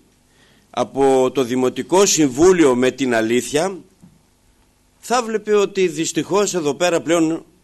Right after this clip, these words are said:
επειδή μπήκαμε σε μία περίοδο εκλογών, δεν πρέπει να περιμένει τίποτα από το να φωτιστεί, γιατί όταν πλησιάζουν οι εκλογές,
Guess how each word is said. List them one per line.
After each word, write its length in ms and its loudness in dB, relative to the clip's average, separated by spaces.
επειδή 260 -2
μπήκαμε 360 0
σε 160 -4
μία 240 0
περίοδο 500 0
εκλογών, 680 -2
δεν 320 0
πρέπει 280 2
να 140 0
περιμένει 600 0
τίποτα 760 -2
από 440 -2
το 120 -2
να 160 0
φωτιστεί, 840 -2
γιατί 560 0
όταν 400 0
πλησιάζουν 680 0
οι 40 4
εκλογές, 720 -2